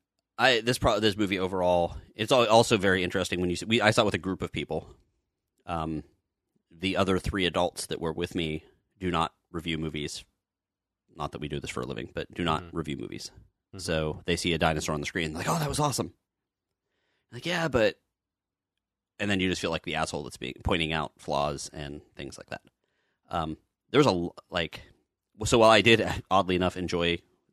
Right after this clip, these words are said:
Speaker 1: the process of watching it, I was very aware of how over the top certain things were.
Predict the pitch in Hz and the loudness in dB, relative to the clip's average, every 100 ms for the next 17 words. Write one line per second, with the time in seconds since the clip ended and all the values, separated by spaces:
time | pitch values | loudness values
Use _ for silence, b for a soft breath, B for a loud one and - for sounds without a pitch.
0 | 85 80 - 90 82 90 95 82 85 92 | -12 -12 -2 0 0 -4 -6 -6 -6 -6
1 | 87 - 82 80 80 92 87 85 80 82 | -10 -8 -8 -8 -4 -2 0 0 -2 -4
2 | 78 85 78 65 - _ _ _ _ 80 | -6 -6 -6 -8 -14 _ _ _ _ -10
3 | 78 90 80 - - 85 85 90 87 | -8 -6 -6 -8 -10 -8 -6 -4 -6